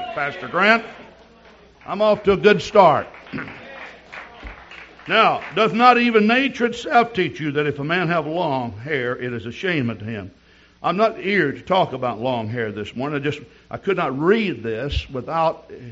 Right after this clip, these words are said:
uh, giving you a brief explanation, all right? Now, what, what I want to talk about is that does not even nature itself teach you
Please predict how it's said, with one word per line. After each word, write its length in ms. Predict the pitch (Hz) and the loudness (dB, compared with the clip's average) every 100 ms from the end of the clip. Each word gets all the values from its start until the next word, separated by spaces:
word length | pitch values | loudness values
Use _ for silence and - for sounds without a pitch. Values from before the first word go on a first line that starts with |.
| - _ _ - | -20 _ _ -12
uh, 60 | 120 | -12
giving 480 | 117 143 196 160 131 | -4 -2 -2 -2 -4
you 260 | 131 131 | -4 -4
a 80 | 123 | -6
brief 560 | 104 143 220 175 - 160 | -6 -8 -4 -4 -4 -4
explanation, 840 | 156 - 151 147 180 - - 73 | -4 -6 -8 -4 -4 -4 -8 -12
all 200 | 98 143 | -4 -2
right? 300 | 147 185 202 - - _ _ _ _ - | 0 0 -2 -8 -20 _ _ _ _ -2
Now, 280 | 160 147 135 | 2 2 0
what, 400 | 147 170 170 - 143 107 | -2 -2 -2 -6 -14 -8
what 140 | 160 156 | -4 -2
I 220 | 160 180 | 0 0
want 260 | 170 254 233 | 2 0 2
to 60 | |
talk 260 | 190 160 127 | 2 2 0
about 380 | 123 110 98 110 | -4 -4 -4 -6
is 320 | 117 143 - | -6 -6 -6
that 240 | 120 - - _ _ _ _ - | -8 -8 -18 _ _ _ _ -8
does 160 | 131 131 | -6 -4
not 220 | 160 165 | -6 -6
even 280 | 180 156 160 | -6 -6 -4
nature 340 | 180 180 151 | -4 -4 -8
itself 520 | 139 - 156 117 - | -10 -8 -6 -6 -8
teach 340 | - 104 - 107 | -10 -10 -8 -6
you 300 | 95 76 | -6 -6